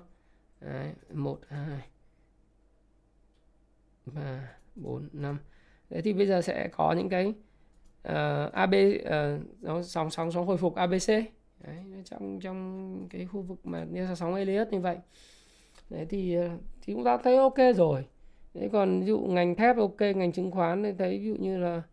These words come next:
ờ, xem là V N D cũng là đại diện tiêu biểu đấy.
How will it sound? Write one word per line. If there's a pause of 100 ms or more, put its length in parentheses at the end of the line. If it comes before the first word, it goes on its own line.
(440)
ờ, (520)
xem
là
V
N
D (320)
cũng
là (120)
đại
diện
tiêu
biểu
đấy.